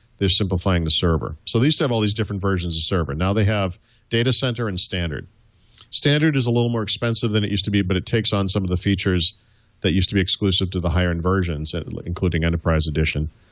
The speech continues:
And, uh, it has some, uh, slightly improved capabilities. But it has all of the features from Data Center. It's just, uh, it's just a licensing thing.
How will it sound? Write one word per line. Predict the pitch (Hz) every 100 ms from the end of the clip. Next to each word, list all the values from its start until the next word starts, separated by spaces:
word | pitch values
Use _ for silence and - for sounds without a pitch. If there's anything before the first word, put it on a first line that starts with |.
| _ _ -
And, | 90 82 85
uh, | 80
it | 85
has | 92 87
some, | - 85
uh, | 80 80
slightly | - 90 82 80
improved | 78 76 82 78 -
capabilities. | 76 73 76 76 69 -
But | -
it | 104
has | 113
all | 113 120
of | 113
the | 92
features | 104 98 92
from | 95
Data | 90 95 95
Center. | 92 78
It's | 76
just, | 87 - 80
uh, | 78
it's | - 92
just | -
a | 85
licensing | 76 78 80 78 73
thing. | 71 62